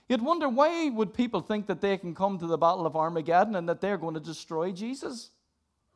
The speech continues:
Then you read Psalms two and you see God's response. The Bible says God sits in the heavens and he laughs. Amen. <laughs>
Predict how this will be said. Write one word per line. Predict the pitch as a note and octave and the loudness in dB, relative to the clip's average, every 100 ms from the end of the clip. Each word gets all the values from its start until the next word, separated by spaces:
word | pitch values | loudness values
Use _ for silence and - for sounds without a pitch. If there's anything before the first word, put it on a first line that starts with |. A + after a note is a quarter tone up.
| _ _ _ _ _ _ _ _ _ _ _ _ _ _ _ _ _ _ _ _ _ _ _ _ _ - | _ _ _ _ _ _ _ _ _ _ _ _ _ _ _ _ _ _ _ _ _ _ _ _ _ -2
Then | A#3 A#3 | 2 4
you | |
read | A#3 C#4+ G#3 | 4 4 4
Psalms | A#3 A3+ A3+ - | 8 8 8 4
two | A#3+ | 2
and | C#4+ A#3+ G3+ | 4 2 2
you | G3 | 0
see | A3+ | 0
God's | G3 G3+ G#3 F3+ | 8 8 8 4
response. | F#3 - A#3 C#4 A#3 - - _ _ _ _ _ | -4 2 2 2 0 -8 -14 _ _ _ _ _
The | G3 | 2
Bible | G#3 A#3 G#3 | 6 6 6
says | A3+ G#3+ | 6 6
God | - A#3 A3+ | 6 6 6
sits | A3+ A3+ | 4 2
in | G#3 | 4
the | F#3 | 4
heavens | F3+ A#3 G3+ F#3 | 8 6 6 2
and | F#3 F#3+ | 4 4
he | A3+ A3+ A#3 | 4 2 2
laughs. | A3 A#3+ - - - - | 4 4 4 -2 -16 -6
Amen. | A#3 B3+ C4 - | -4 -2 -2 -2
<laughs> | E4 | -4